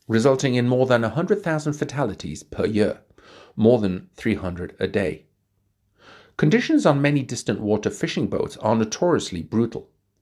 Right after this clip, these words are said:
Violence, trafficking, and neglect are common. The intensity, injuries, hours, and dirtiness of the work is Dickensian. In rough weather,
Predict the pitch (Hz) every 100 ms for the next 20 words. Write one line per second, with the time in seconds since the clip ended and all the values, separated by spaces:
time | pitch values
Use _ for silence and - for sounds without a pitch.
0 | _ - 101 113 113 127 147 - _ -
1 | 131 127 147 139 147 - 143 147 147 165
2 | - - - 104 - 131 110 - _ _
3 | _ _ _ _ _ - - - - -
4 | 143 151 185 247 - - 110 123 151 107
5 | 85 87 - - _ _ 127 127 127 131
6 | 131 104 92 87 117 120 120 113 - 92
7 | 98 92 113 - - - 131 131 - 110
8 | - 135 110 - 73 _ _ _ _ _
9 | _ _ - _ - 131 135 190 - 135
10 | 147 - -